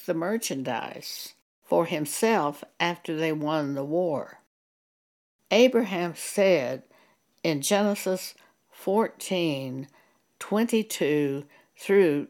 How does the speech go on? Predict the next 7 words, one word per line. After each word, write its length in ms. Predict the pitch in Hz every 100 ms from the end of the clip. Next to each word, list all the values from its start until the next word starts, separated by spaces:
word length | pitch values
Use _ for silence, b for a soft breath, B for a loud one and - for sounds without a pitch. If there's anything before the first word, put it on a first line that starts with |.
| -
twenty-three, 1000 | - 180 170 156 - 160 170 90 67 - _ _ _ _ _ _ _ _ _ _ _ _ 269
"I 200 | 143 160
have 340 | 151 165 151
lifted 420 | 170 208 262 - - _ -
up 360 | 175 160 - -
mine 480 | 160 180 226 240
hand 680 | 208 160 143 135 131 135 139